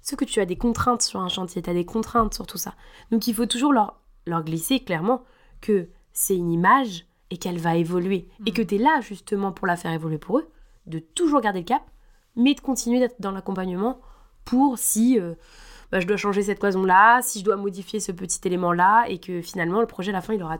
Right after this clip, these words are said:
Speaker 1: toujours l'âme de ce qu'il souhaitait, mais qu'il y a forcément des, ouais, des petites, euh, petits a-, petits ajustements,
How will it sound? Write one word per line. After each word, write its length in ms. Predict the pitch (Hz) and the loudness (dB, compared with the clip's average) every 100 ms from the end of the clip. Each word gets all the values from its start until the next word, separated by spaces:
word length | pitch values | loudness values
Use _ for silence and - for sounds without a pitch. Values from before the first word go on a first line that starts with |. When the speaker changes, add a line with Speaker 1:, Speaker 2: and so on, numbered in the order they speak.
| - - | -10 -6
Speaker 1:
toujours 500 | 254 233 220 226 180 175 _ | 0 2 4 2 0 -8 _
l'âme 520 | - 170 202 196 165 156 | -4 2 2 2 -4 -8
de 80 | |
ce 80 | 156 | -8
qu'il 160 | - 156 | -8 -6
souhaitait, 360 | 170 151 202 247 - - - - | -4 0 0 -2 -16 -20 -20 -8
mais 320 | 180 185 214 | -2 2 2
qu'il 100 | 226 | 0
y 40 | 175 | -12
a 40 | |
forcément 420 | - 196 185 190 | -10 -10 -8 -6
des, 380 | 208 180 170 165 - - - - - - - - - - - - | -4 -2 -2 -6 -10 -12 -12 -20 -20 -20 -20 -20 -20 -20 -20 -8
ouais, 200 | - 311 277 | 0 0 0
des 140 | 220 | -8
petites, 500 | - 233 - 254 - | -8 -10 -8 -8 0
euh, 200 | 240 233 | 2 2
petits 260 | 214 269 277 | 0 2 2
a-, 120 | 285 | 0
petits 320 | - 285 302 | -4 -2 2
ajustements, 320 | 320 311 359 | 2 4 2